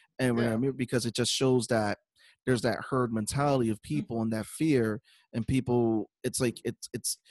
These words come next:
Speaker 1: it's being careful with your words. And this
Speaker 3: Yeah.
Speaker 1: is not something going
Speaker 2: Listen.
Speaker 1: political and everything. People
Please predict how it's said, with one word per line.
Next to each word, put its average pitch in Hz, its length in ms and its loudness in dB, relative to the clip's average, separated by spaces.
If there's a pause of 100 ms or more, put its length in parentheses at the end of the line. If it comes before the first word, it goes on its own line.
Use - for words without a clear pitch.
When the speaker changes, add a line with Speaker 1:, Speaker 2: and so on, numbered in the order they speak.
(600)
Speaker 1:
it's 143 120 2
being 190 220 2
careful 156 380 2
with 127 160 2
your 113 100 0
words. - 560 -8 (400)
And 123 120 -2
this 143 80 2
Speaker 3:
Yeah. 165 60 -2
Speaker 1:
is 156 60 -2
not 160 180 -4
something 147 300 -2
going 131 220 2
Speaker 2:
Listen. - 180 -2
Speaker 1:
political - 340 -14
and 113 80 -2
everything. 113 260 -2
People 139 440 0